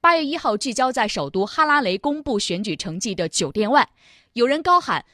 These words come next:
：“你们不能操纵我们的选举，这是军人政府。”新加坡联合早报报道呢，反对党的支持者和警察爆发了冲突，当局呢是出动了装甲车，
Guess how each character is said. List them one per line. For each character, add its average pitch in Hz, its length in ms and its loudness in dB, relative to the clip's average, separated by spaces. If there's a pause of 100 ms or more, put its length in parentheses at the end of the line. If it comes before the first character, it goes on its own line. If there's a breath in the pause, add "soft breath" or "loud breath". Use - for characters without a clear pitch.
(140)
：“你 254 140 -2
们 294 160 0
不 349 120 0
能 269 200 -2
操 320 240 0
纵 285 240 0
我 180 100 2
们 165 100 -4
的 220 140 -2
选 202 260 -2
举， 190 220 -6 (140)
这 240 120 0
是 196 200 0
军 320 320 -4
人 185 200 -2
政 196 220 0
府。” - 220 -12 (580 loud breath)
新 359 160 -2
加 415 100 4
坡 403 100 0
联 339 140 -2
合 370 100 -4
早 - 160 -2
报 226 140 0
报 202 140 0
道 185 140 -2
呢， 151 200 -6 (180)
反 220 300 0
对 349 200 0
党 185 220 -2
的 175 140 -2
支 302 200 -2
持 269 160 -2
者 185 280 -2
和 247 120 0
警 170 280 -2
察 165 220 -6
爆 202 200 4
发 208 160 0
了 180 160 0
冲 233 260 -2
突， 226 240 -4 (120)
当 339 200 4
局 214 180 -4
呢 233 120 -2
是 226 160 -6
出 - 180 -8
动 277 200 -2
了 175 100 -2
装 262 240 0
甲 165 220 -4
车， 226 320 -2